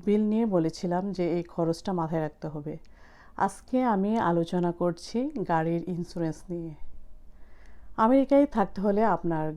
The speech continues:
গাড়ি অবশ্যই লাগবে, কারণ গাড়ি ছাড়া আপনি চলাচল করতে পারবেন না। আমেরিকায় একজন মানুষের ড্রাইভিং লাইসেন্স থাকা যতটা জরুরি,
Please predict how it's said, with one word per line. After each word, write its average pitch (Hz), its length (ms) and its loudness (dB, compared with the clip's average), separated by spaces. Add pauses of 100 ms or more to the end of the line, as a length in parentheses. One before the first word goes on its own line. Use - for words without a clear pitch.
গাড়ি 160 480 0
অবশ্যই 180 460 0
লাগবে, 175 480 0 (140)
কারণ 160 280 -2
গাড়ি 160 220 -2
ছাড়া 170 260 -2
আপনি 170 300 -4
চলাচল 165 400 -4
করতে - 280 -8
পারবেন 165 360 -4
না। 226 240 -2 (1400)
আমেরিকায় 262 800 6 (600)
একজন 202 300 2
মানুষের 190 520 2 (120)
ড্রাইভিং 180 560 2
লাইসেন্স 170 520 0
থাকা 190 260 0
যতটা 175 500 0
জরুরি, 170 600 0